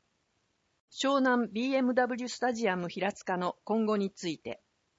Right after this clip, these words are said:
問い。補正予算でバックスタンドの観客席を増設するため、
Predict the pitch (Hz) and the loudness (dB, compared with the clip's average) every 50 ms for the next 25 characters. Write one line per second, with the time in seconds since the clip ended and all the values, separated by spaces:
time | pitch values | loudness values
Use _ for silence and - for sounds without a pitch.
0 | _ _ _ _ _ _ _ _ _ _ _ _ _ _ _ _ - 180 175 170 | _ _ _ _ _ _ _ _ _ _ _ _ _ _ _ _ -4 -2 -2 -2
1 | - - _ _ _ _ _ _ _ _ _ _ _ _ - 214 202 - 285 285 | -4 -8 _ _ _ _ _ _ _ _ _ _ _ _ -6 -6 -4 -2 -2 0
2 | 285 277 277 277 269 - 240 214 196 175 151 143 - - _ - 170 180 196 - | 0 2 0 0 2 2 0 2 0 0 0 -2 -2 -4 _ -4 -2 -2 -2 -4
3 | - 269 262 - - 294 285 285 262 233 208 190 180 - 214 220 240 233 - 262 | -6 -10 -8 -4 0 2 2 2 2 2 2 0 0 -2 -2 -2 -2 0 -2 -4
4 | 262 - - 269 240 233 - - 180 170 160 160 - 208 220 220 - 247 240 - | -4 -4 -4 -4 -4 -4 -6 -6 -4 -4 -4 -2 0 -2 -2 -2 -2 -4 -6 -6
5 | - 214 - - 202 202 196 - 170 170 170 160 160 - | -8 -12 -8 -6 -6 -4 -2 -2 -2 0 0 0 -2 -2